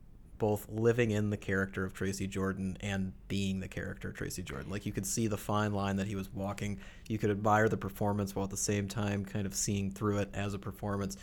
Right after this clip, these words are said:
There was an embodiment there that, that is very unique to T V, and the way that he, the way that he affected each and every character around him was astounding. And I, I don't think he gets enough, I don't think Morgan gets enough credit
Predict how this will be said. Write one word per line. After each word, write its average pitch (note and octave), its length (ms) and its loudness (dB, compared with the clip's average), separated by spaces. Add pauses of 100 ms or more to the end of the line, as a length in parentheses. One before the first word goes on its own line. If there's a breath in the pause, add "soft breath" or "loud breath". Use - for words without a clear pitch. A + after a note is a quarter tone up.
(480 loud breath)
There A#2 140 6
was A2 120 6
an A2+ 60 4
embodiment G2+ 580 4
there F#2+ 300 4
that, F#2+ 220 -2 (180)
that G#2+ 120 -2
is G2+ 140 -2
very G#2+ 320 6
unique G2+ 360 0
to - 100 -8
T G#2 200 -2
V, G2 420 2
and G2 340 0 (260)
the G#2+ 100 2
way G#2 240 2
that G2+ 140 0
he, G2 500 0 (960 loud breath)
the B2 60 -2
way A2 160 4
that A2+ 100 2
he A#2+ 120 2
affected A2 600 -2 (140)
each A2 180 -2
and G#2+ 100 0
every G2+ 360 2 (800)
character A2 400 4
around G2 400 2
him F#2+ 260 -6 (180)
was F#2+ 360 -2
astounding. - 540 -4 (140)
And G2 260 -2
I, G2 320 2 (140)
I G2 340 -2
don't A2 220 2
think G2+ 200 -2
he G2+ 100 -4
gets F2+ 220 -4
enough, - 200 -6
I C3+ 60 4
don't C#3+ 100 10
think C3 140 4
Morgan G#2+ 400 2
gets - 220 -8
enough F#2+ 160 -4
credit G2+ 340 -2